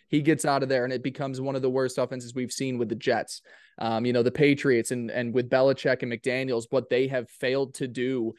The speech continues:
ever since Brady left them. The fact that Brady goes to Tampa and through the first six weeks, Bruce Arians and him are not clicking. And then all of a sudden they switch to Brady's offense and they go win a Super Bowl.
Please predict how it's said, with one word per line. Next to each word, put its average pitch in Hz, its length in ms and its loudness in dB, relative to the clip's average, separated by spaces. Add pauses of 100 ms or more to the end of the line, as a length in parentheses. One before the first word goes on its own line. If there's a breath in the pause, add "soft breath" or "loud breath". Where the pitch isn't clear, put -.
(180 soft breath)
ever 127 240 0
since 127 200 -6
Brady 127 300 2
left 120 320 -2
them. 120 360 -6 (560)
The 151 120 2
fact 139 240 -2
that 147 160 4
Brady 143 360 6
goes 139 300 4
to 135 140 0
Tampa 131 640 -2 (220 soft breath)
and 135 120 -4
through 147 100 2
the 135 100 4
first 147 400 2
six 143 260 2
weeks, 135 460 -2
Bruce 151 300 0
Arians 139 400 -2
and 131 100 -4
him 139 180 -6
are 113 140 -6
not 120 380 -2
clicking. 107 520 0
And 127 100 -4
then 135 100 0
all 143 100 4
of 151 80 4
a 147 40 4
sudden 147 280 2
they 135 120 2
switch 165 440 0
to 170 100 0
Brady's 147 400 0
offense 139 440 -2
and 127 100 -6
they 131 100 -4
go 131 220 0
win 139 160 0
a 131 80 -4
Super 139 260 0
Bowl. 117 320 -4